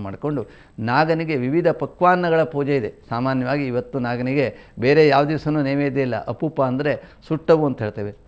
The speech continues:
ಉದ್ದಿನ ಕಜ್ಜಾಯಗಳು, ಹಾಗೆ ದೋಸೆ ಇತ್ಯಾದಿಗಳನ್ನೆಲ್ಲ ಮಾಡ್ತಾರೆ. ಕೆಲವು ಕಡೆಗೆ ಸಂಪ್ರದಾಯ ಒಂದೊಂದು ರೀತಿಯಾದಂಥ ಕರೆದಂಥ ಕಜ್ಜಾಯಗಳನ್ನು ಮಾಡ್ತಾರೆ. ಇನ್ನು ಸಾಮಾನ್ಯವಾಗಿ ಅರಳನ್ನು ಹಾಕ್ತಾರೆ. ಜೀವನದಲ್ಲಿ ಮನುಷ್ಯನಿಗೆ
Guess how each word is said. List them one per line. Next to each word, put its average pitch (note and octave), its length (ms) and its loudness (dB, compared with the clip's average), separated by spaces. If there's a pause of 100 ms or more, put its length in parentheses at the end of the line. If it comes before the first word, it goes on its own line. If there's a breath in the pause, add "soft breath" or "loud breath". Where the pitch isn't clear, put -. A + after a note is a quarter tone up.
ಉದ್ದಿನ C3+ 300 -2 (140)
ಕಜ್ಜಾಯಗಳು, A2 540 0 (340 loud breath)
ಹಾಗೆ B2 200 0 (120)
ದೋಸೆ C#3 340 2 (300 loud breath)
ಇತ್ಯಾದಿಗಳನ್ನೆಲ್ಲ D#3 840 4
ಮಾಡ್ತಾರೆ. F#2+ 320 -6 (100)
ಕೆಲವು C#3+ 240 0
ಕಡೆಗೆ D3 320 -2
ಸಂಪ್ರದಾಯ C#3+ 520 -2 (380 loud breath)
ಒಂದೊಂದು F#3+ 360 2
ರೀತಿಯಾದಂಥ E3 560 0 (220)
ಕರೆದಂಥ E3 420 0 (240)
ಕಜ್ಜಾಯಗಳನ್ನು D3+ 560 0
ಮಾಡ್ತಾರೆ. F#2+ 320 -12 (220)
ಇನ್ನು C#3+ 220 -6 (840 soft breath)
ಸಾಮಾನ್ಯವಾಗಿ D3 560 0 (180)
ಅರಳನ್ನು F3 380 4
ಹಾಕ್ತಾರೆ. B2+ 340 -4 (140)
ಜೀವನದಲ್ಲಿ D#3 580 0
ಮನುಷ್ಯನಿಗೆ B2+ 460 -4